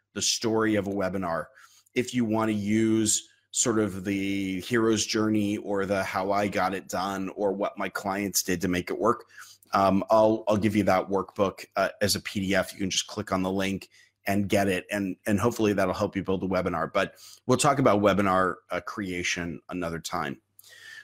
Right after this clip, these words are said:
Um, there should be, by the way, a very easy way for your viewer or your reader, again, depending on webinar or transcripted offer, to click through to a setup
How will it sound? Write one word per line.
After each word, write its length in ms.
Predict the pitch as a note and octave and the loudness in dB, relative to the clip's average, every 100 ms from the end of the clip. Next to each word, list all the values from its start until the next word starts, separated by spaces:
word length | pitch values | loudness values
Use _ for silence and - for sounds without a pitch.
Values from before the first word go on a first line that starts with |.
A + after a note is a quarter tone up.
| _ | _
Um, 400 | B2+ A#2+ A2 G#2+ - _ - _ _ | 4 4 4 0 -8 _ -20 _ _
there 300 | B2 D#3 F3 | 2 6 6
should 360 | E3+ - G3 D3 | 6 4 4 4
be, 160 | E3 | 2
by 220 | D#3 C#3+ C#3 | 4 4 4
the 80 | |
way, 220 | C3+ C3 A2+ | 2 2 2
a 80 | |
very 420 | A2 G#2 C#3+ E3+ D#3+ | 0 2 2 2 0
easy 380 | C#3 D3 C3 | -2 -2 -2
way 180 | C3 B2 | 0 0
for 240 | A#2 B2 A2+ | 0 -2 0
your 220 | A2+ G#2+ | 0 0
viewer 540 | G2 A2+ C3 F3 G#3 - | 0 2 4 6 4 2
or 160 | C3+ C3 | -2 -2
your 180 | A#2+ B2+ | 0 -2
reader, 680 | B2 D3+ D#3 A2 F#2+ B2+ - | 0 0 0 0 -2 -4 -4
again, 220 | A2+ A2 | -4 -4
depending 300 | F#2+ A#2 G#2+ | -4 -4 -2
on 100 | G#2 | -2
webinar 340 | G#2+ A#2+ C3+ | -2 0 0
or 40 | C3 | 0
transcripted 640 | - B2 - - A2 A#2+ | -2 -4 -2 -6 -4 0
offer, 580 | A2 A#2 G#2+ F#2+ F2+ F2+ _ _ _ _ _ - | 4 4 4 -2 -4 -6 _ _ _ _ _ -8
to 100 | A#2+ | -6
click 480 | - C#3+ D3 C#3+ | -4 0 0 0
through 400 | - - C3+ B2+ | -10 -4 2 4
to 180 | B2+ B2 | 2 -2
a 40 | A#2 | 0
setup 480 | - A2 G#2+ - | 2 2 2 0